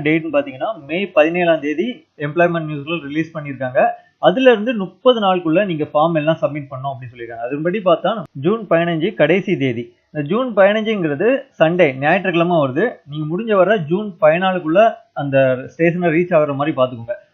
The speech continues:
இப்போ நீங்க இது நார்த் இந்தியால இருக்கிறதுனால தமிழ்நாட்டுல இருந்து அப்ளை பண்ணும்போது ஜூன் ஃபர்ஸ்ட் வீக்கே நீங்க அப்ளை பண்ணாதான் இந்த ஜூன் பதினாலுக்குள்ள ரீச் ஆகும். So முடிஞ்ச வரை சீக்கிரமா நீங்க இதுக்கு அப்ளை பண்ணுங்க. இந்த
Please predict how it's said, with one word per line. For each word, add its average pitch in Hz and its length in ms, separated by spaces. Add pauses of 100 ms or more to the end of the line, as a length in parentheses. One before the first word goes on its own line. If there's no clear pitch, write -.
இப்போ 226 180
நீங்க 220 320
இது 202 200
நார்த் 220 340
இந்தியால 214 280
இருக்கிறதுனால 147 500
தமிழ்நாட்டுல 165 540
இருந்து 165 240
அப்ளை 165 240
பண்ணும்போது 127 420 (400)
ஜூன் 220 300
ஃபர்ஸ்ட் 156 280
வீக்கே 220 280
நீங்க 185 160
அப்ளை 180 240
பண்ணாதான் 147 340
இந்த 165 160
ஜூன் 175 260
பதினாலுக்குள்ள 156 520 (100)
ரீச் 135 200
ஆகும். 120 240
So 143 60 (120)
முடிஞ்ச 214 220 (100)
வரை 208 120 (120)
சீக்கிரமா 170 400
நீங்க 143 160
இதுக்கு 123 200
அப்ளை 143 220
பண்ணுங்க. 127 260 (600)
இந்த 147 120